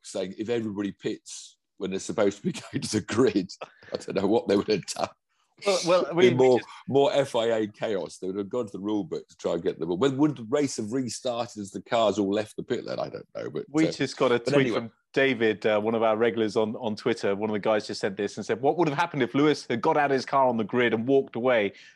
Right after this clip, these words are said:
Speaker 2: Could they have let anyone out of the pits, or would the result have be-, have had to have been called there and then, i e Lewis winning?" But it's all, I don't know. That's all a bit, uh,
Speaker 1: <laughs> Some
Speaker 2: confusing.
Speaker 1: weird
Speaker 2: <laughs>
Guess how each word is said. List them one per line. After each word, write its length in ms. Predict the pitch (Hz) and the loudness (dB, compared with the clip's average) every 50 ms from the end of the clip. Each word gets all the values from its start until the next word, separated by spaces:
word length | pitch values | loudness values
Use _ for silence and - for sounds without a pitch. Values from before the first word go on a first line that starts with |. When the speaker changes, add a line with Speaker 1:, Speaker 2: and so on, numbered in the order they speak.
| _ _ _ - | _ _ _ -4
Speaker 2:
Could 180 | - 165 170 175 | -2 0 0 2
they 100 | 170 147 | 2 2
have 120 | 139 127 131 | 2 2 2
let 180 | 139 139 131 - 143 | 0 0 0 0 -2
anyone 360 | 131 135 131 123 123 123 131 - | -2 0 2 0 0 -2 -2 -2
out 240 | 151 151 160 156 - | -2 0 0 -2 -2
of 40 | 120 | -2
the 80 | 107 107 | -4 -2
pits, 380 | - - 107 117 117 - - | 0 -2 -2 -2 -2 -4 -6
or 40 | 117 110 | -4 0
would 200 | 117 120 - - | 0 0 0 2
the 120 | 127 113 | 0 0
result 400 | 107 110 104 - 131 123 113 101 | 2 0 0 0 0 0 0 -4
have 140 | 104 98 - | -8 -10 -8
be-, 160 | - 120 127 - - - | -8 -10 -8 -8 -6 -4
have 240 | 127 120 110 - - _ _ _ _ _ _ _ _ _ | -4 -4 -4 -6 -12 _ _ _ _ _ _ _ _ _
had 200 | - - 139 131 | -6 -4 -4 -2
to 80 | - 135 | 0 0
have 140 | 123 120 - | 0 0 2
been 180 | 139 120 120 | 0 0 0
called 340 | - - - 151 135 127 107 | 0 0 2 2 4 2 2
there 220 | 110 120 117 117 117 | 2 2 2 2 2
and 100 | 113 123 | 2 2
then, 260 | 156 - 135 110 104 | 2 2 2 0 0
i 160 | 101 107 110 | 0 2 2
e 80 | 110 110 | 2 2
Lewis 340 | 110 113 110 110 107 - - | 2 2 2 2 0 0 0
winning?" 300 | 131 139 123 98 92 85 | 0 0 0 -2 -2 0
But 240 | 104 104 101 - - - - - - - _ _ | 0 0 0 0 -4 -12 -20 -20 -20 -20 _ _
it's 180 | 120 117 - - | -4 -2 0 0
all, 260 | 160 156 123 110 98 | 2 2 4 4 2
I 120 | 95 98 | 2 0
don't 260 | 98 92 87 85 87 87 | 0 -2 -6 -8 -6 -6
know. 140 | 90 87 90 | -4 -4 -2
That's 240 | 90 98 - - 113 | -4 -4 -4 -2 -2
all 180 | 104 107 104 | 0 2 0
a 60 | 104 | 0
bit, 220 | 92 - 113 117 - - - | 0 0 0 0 -2 -4 -4
uh, 160 | 120 104 101 98 | -2 0 0 -2
Speaker 1:
<laughs> 40 | - | -2
Some 200 | 113 101 - 92 | -6 -6 -2 0
Speaker 2:
confusing. 380 | 92 110 107 104 90 - 220 233 | 2 2 4 4 4 2 0 -4
Speaker 1:
weird 100 | - - | -6 -8
Speaker 2:
<laughs> 40 | - | -8